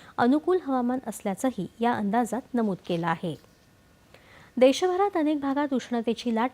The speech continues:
अजूनही कायम आहे. विदर्भासह उत्तर प्रदेश, मध्य प्रदेश, जम्मू आणि दिल्ली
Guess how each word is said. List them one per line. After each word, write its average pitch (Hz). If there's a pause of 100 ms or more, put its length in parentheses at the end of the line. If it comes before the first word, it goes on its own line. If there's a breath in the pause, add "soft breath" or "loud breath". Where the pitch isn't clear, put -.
अजूनही 233
कायम 180
आहे. 175 (340 loud breath)
विदर्भासह 294
उत्तर 254
प्रदेश, 240
मध्य 202
प्रदेश, 214 (120)
जम्मू 233 (120)
आणि 208
दिल्ली 247